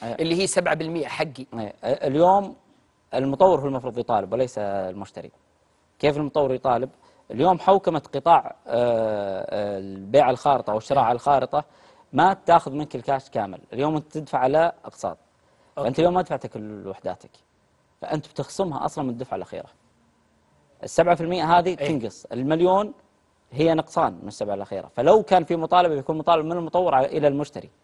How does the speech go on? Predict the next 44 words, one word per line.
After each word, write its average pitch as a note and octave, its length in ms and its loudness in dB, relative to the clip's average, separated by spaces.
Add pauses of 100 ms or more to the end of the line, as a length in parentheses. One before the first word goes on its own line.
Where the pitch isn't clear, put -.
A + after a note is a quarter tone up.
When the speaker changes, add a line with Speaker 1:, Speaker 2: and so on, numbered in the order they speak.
(220)
Speaker 1:
وليس D3+ 260 4
العكس. A2+ 400 -4 (240)
Speaker 2:
المطور - 420 -8
ما F3+ 120 -6
راح - 160 -8
يطالب، G#2+ 320 -12
المطور D#3+ 600 -4
بيقول: D#3+ 520 -2
Speaker 1:
آه. E3+ 40 -8
Speaker 2:
"بركة D#3+ 420 2
إذا B2 200 -10
ما، C3+ 320 -8
إذا D3+ 140 0
ما D#3+ 80 -2
انتبه D#3+ 380 2
لي، B2 100 -8
Speaker 1:
بس، E3+ 160 2
Speaker 2:
إذا D3+ 100 -2
ما E3+ 100 2
Speaker 1:
بس D3+ 120 0
Speaker 2:
انتبه D#3 140 4
Speaker 1:
أنا F3 80 8
Speaker 2:
للعقد". F#3+ 180 4
Speaker 1:
اليوم G#3 400 4
Speaker 2:
بس E3 260 0
أنا G3+ 160 2
اليوم F3 320 2
كمشتري F3+ 640 -2 (160)
كيف G3 240 2
أحصل - 280 -2
على C#3+ 140 0
حقي؟ - 460 -4
مين F#3 180 -2
بيدعمني؟ D3+ 580 -2
مين F3+ 180 -6
بيساندني؟ D#3+ 600 -4
مين G3 200 -4
بيقويني؟ G#3 640 -2 (160)
على E3+ 140 6
المطور، F#3+ 500 4
آسف G#3+ 160 8
Speaker 1:
طبعا. B2+ 140 0
Speaker 2:
على D#3+ 100 6
التعبير، E3+ 420 2